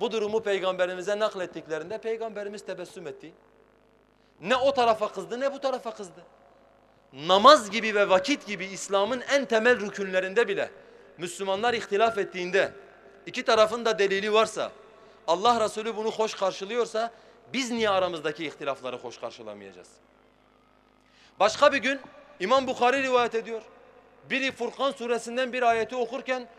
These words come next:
Ömer radıyallahu anh köpürdü biliyorsunuz. Ömer radıyallahu anh sinirli bir Müslümandı.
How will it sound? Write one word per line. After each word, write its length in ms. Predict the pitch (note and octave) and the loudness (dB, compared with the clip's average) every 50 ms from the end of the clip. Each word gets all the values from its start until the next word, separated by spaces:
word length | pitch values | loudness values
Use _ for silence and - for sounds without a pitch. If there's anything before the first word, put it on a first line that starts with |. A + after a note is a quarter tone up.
| - - - | -20 -6 0
Ömer 280 | F#3+ G#3+ A3+ C4 C4 B3 | 0 2 4 6 4 6
radıyallahu 500 | A#3+ A#3 A3 A#3 A3+ A3+ A#3 B3 A#3+ A#3+ | 4 4 4 4 2 4 4 2 2 2
anh 160 | B3 B3 A#3+ | 0 0 -2
köpürdü 440 | - A3+ G#3+ A3 A3+ A3 F#3+ A3 F3 | -2 -2 -2 -2 -4 -6 -6 -6 -6
biliyorsunuz. 460 | G3 G3+ A#3 A#3+ A3+ - F#3 E3 C#3 C#3+ - | -6 -4 -2 -2 -4 -4 -6 -10 -12 -12 -10
Ömer 240 | - E3+ G3 G#3 F#3+ | -6 -2 -2 0 0
radıyallahu 400 | F#3 E3+ D#3 E3+ E3+ E3 F3 F#3 | 0 -2 -2 -2 -2 -2 0 -2
anh 60 | G#3+ | -2
sinirli 440 | G#3 - G3+ G3+ G3 G3+ G3 A3+ G#3 | -2 -4 -6 -4 -4 -4 -4 -4 -6
bir 80 | G3+ F3+ | -6 -8
Müslümandı. 520 | D#3 - - C#3+ B2+ A#2 G#2+ G2+ F#2 E2+ | -10 -10 -12 -12 -10 -10 -10 -10 -14 -18